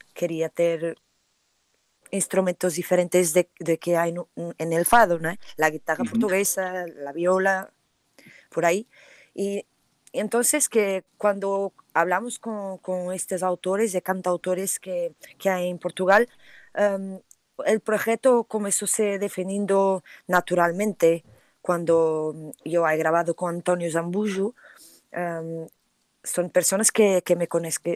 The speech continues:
Speaker 1: desde pequeñita, <laughs> por tanto,
Speaker 2: <laughs>
Speaker 1: también es una cosa natural, <laughs> porque son personas que, que siempre estuvieron conmigo y que me vieron crecer en cuanto, en cuanto artista y en cuanto persona. Y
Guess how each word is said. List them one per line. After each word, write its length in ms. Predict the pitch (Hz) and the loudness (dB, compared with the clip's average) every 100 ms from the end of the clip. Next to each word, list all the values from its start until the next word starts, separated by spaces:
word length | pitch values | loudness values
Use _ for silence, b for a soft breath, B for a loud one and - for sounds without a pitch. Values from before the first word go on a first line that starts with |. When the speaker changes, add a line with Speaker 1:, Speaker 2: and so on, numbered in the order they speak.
| - | -6
Speaker 1:
desde 480 | - 170 165 - 165 | -4 -2 -2 4 4
pequeñita, 600 | - 170 165 165 160 170 - - | 4 2 2 0 0 -2 -4 -4
<laughs> 240 | 170 185 - | -2 -2 2
por 140 | 202 | 2
tanto, 400 | 202 135 - 180 B B | 4 2 2 -2 B B
Speaker 2:
<laughs> 140 | 156 196 | 0 2
Speaker 1:
también 400 | 185 185 190 196 | 4 4 4 4
es 100 | 196 | 0
una 200 | 185 185 | -2 -2
cosa 280 | 196 190 | 0 2
natural, 480 | 196 185 190 196 220 | 2 4 6 6 6
<laughs> 640 | 262 - - - - - - | 2 -4 -8 -16 -20 -20 -8
porque 640 | 202 196 208 202 196 190 185 - - | -6 -6 -8 -6 -6 -8 -12 -16 -8
son 220 | 196 196 | -8 -4
personas 440 | 190 185 202 214 | -4 -2 -2 -2
que, 260 | 247 226 202 | 2 4 2
que 340 | - 190 185 | -2 -4 -2
siempre 440 | 175 190 180 185 180 | -4 -4 -2 0 0
estuvieron 520 | 175 185 185 185 185 | -2 -2 -2 -4 -10
conmigo 600 | - 185 190 196 185 185 | -2 0 0 2 4 2
y 80 | 170 | -2
que 180 | - 170 | -6 -4
me 140 | 175 | -2
vieron 340 | 175 170 180 - - | -2 -4 -12 -20 -6
crecer 340 | 175 175 175 | -2 0 0
en 120 | 170 165 | 0 -2
cuanto, 460 | 175 175 170 165 | -2 0 0 0
en 140 | 165 165 | -2 -4
cuanto 260 | 160 151 | -2 0
artista 440 | 147 - 220 - 165 | -2 -2 -4 0 0
y 60 | |
en 80 | 147 | 0
cuanto 300 | - 139 135 | -6 -8 -8
persona. 440 | - - 196 190 - b b b b b - | -8 -4 -2 -2 -6 b b b b b -12
Y 420 | 160 160 156 | -8 -6 -6